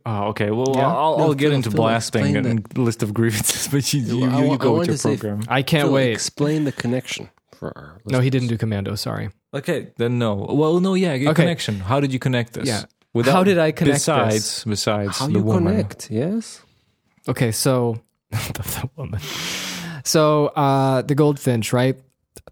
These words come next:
Speaker 2: Picked it. That's the only thing we had. And the minute I read that little synopsis where it's like, "A boy is taken in by rich family,"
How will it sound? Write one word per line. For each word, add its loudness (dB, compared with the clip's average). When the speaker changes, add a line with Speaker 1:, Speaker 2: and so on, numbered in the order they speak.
Speaker 2:
Picked 2
it. 2
That's -4
the 0
only 0
thing -2
we 0
had. 0
And 0
the 2
minute 2
I 2
read 0
that -4
little 2
synopsis -2
where 0
it's -6
like, -6
"A -2
boy 2
is -4
taken -2
in -2
by 0
rich -2
family," -2